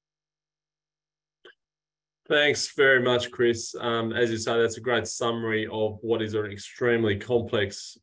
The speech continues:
response going on in government, and a lot more detail behind that, but I think that's given a good flavour on what's going on. So next off, we have Doctor Steph Bullen. Uh, Steph is a dairy cattle vet-,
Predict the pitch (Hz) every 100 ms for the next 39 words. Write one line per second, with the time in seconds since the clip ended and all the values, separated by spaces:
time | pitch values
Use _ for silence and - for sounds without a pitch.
0 | - 104 - 120 110 104 - 113 107 107
1 | 101 98 98 104 104 101 95 - 104 101
2 | 104 98 101 95 104 101 98 95 92 98
3 | 101 98 92 98 95 101 95 92 - 104
4 | 98 98 - 101 95 101 95 101 98 98
5 | 92 - _ _ _ _ _ - 101 95
6 | 95 104 98 95 95 92 90 - 113 120
7 | 135 135 - - - 123 120 120 113 110
8 | 113 104 98 110 101 110 98 - 120 104
9 | - 113 110 98 95 98 - 98 95 95
10 | 120 107 104 104 104 104 101 107 107 101
11 | 98 107 98